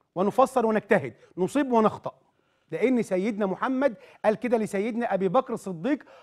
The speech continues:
"اصبت فبعض واخطات فبعض". طب ده سيدنا ابو بكر، إحنا مين؟ فهنا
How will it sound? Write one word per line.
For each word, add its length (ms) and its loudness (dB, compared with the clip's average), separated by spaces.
"اصبت 300 0
فبعض 360 4
واخطات 440 0
فبعض". 480 -2
طب 120 -6
ده 80 2
سيدنا 340 0
ابو 100 0
بكر، 220 2
إحنا 180 -4
مين؟ 300 0
فهنا 480 2